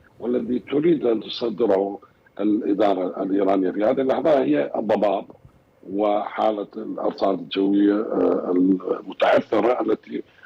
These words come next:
أدت بشكل مباشر لإسقاط هذه الطائرة. ولكن الفرضيات الأخرى والسيناريوهات الأخرى لا زالت حاضرة. يعني سيناريو الاستهداف أيضًا حاضر،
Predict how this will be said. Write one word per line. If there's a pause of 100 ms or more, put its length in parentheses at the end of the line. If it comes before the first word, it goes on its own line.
(140)
أدت
بشكل
مباشر
لإسقاط
هذه
الطائرة. (440)
ولكن
الفرضيات
الأخرى
والسيناريوهات
الأخرى
لا
زالت
حاضرة. (100)
يعني
سيناريو
الاستهداف (600)
أيضًا
حاضر،